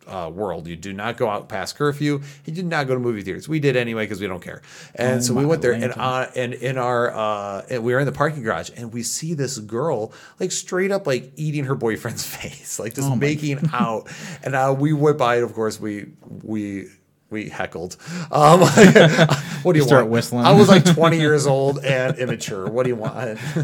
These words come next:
Speaker 2: I'm not surprised.
Speaker 1: Uh, yeah, not surprised at all. I mean, I was with some friends. We heckled for a minute, and then we took off, and, why, shoot, goodness, they look so annoyed. But the point is, but I would, would, like, see, and I even thought, I was like, "It was all fake."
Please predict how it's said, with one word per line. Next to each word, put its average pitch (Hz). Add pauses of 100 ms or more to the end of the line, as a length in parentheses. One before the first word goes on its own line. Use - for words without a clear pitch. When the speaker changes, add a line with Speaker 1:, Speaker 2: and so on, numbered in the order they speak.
Speaker 2:
I'm 208
not 82
surprised. -
Speaker 1:
Uh, -
yeah, 123
not 104
surprised 170
at 196
all. -
I 180
mean, 135
I -
was 202
with 110
some 104
friends. 107
We 98
heckled 95
for 98
a 98
minute, 98
and 101
then 104
we 95
took 104
off, 95
and, 95
why, 98
shoot, 95 (140)
goodness, 87
they 95
look 87
so 95
annoyed. 87 (300)
But 190
the 190
point 185
is, 170
but 143
I 147
would, 151
would, 147
like, 143
see, 175
and 151
I 143
even 151
thought, 151
I 135
was 127
like, 131
"It 147
was 147
all 156
fake." 208